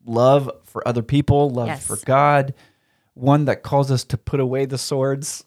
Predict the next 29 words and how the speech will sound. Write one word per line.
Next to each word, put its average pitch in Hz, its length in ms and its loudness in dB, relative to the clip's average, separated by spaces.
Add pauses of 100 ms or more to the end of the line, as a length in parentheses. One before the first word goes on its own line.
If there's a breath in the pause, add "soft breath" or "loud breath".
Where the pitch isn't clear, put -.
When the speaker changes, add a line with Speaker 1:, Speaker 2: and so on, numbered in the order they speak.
Speaker 1:
I 131 100 -4
Speaker 2:
Absolutely. 143 580 -2
Speaker 1:
mean, 151 40 -6
even 165 240 2
in 156 60 4
Speaker 2:
Yes. 139 80 2
Speaker 1:
Zechariah 147 880 4 (340)
nine, 135 400 2
which 120 180 -2
is 120 240 -2
the, 120 240 -2
um, 110 240 -4 (240)
let's 113 100 -14
see - 80 -10
if 113 80 -12
I 107 60 -10
can 120 100 -12
find 113 260 -4
it - 120 -10
here 110 200 -10
in 90 100 -6
my 101 100 -6
notes. 107 480 -6
Uh, 95 180 -8
Zechariah 139 520 2
chapter 127 280 -2
nine, 131 320 0
it 120 120 -8
says 127 400 0